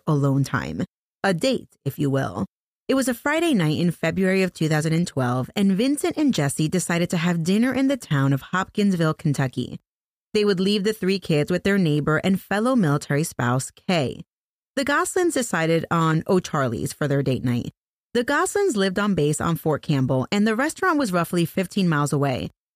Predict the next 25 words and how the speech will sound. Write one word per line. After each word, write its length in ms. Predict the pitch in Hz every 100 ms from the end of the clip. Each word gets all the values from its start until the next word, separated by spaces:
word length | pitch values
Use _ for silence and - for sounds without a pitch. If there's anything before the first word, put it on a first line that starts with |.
| -
But 140 | 226
looking 260 | 202 202 196
at 80 | 160
a 80 | 160
map, 400 | 208 254 175 -
it 80 | 214
was 120 | 214
a 60 | 214
straight 440 | - - 269 311
shot 360 | - 185 143 -
up 220 | 147 143 -
I 280 | 143 147 151
forty-one. 720 | - 139 139 135 131 - - - _ _ _ _ -
That 200 | 277 -
night, 320 | 170 151 151
the 80 | 202
couple 280 | 247 285 302
had 160 | 285
a 40 | 202
lovely 380 | 175 170 175
dinner 340 | 170 151 143 143
at 120 | 151
O'Charlie's, 640 | 147 143 - 139 127 76 -
I 100 | 175
imagine. 540 | 147 143 139 - -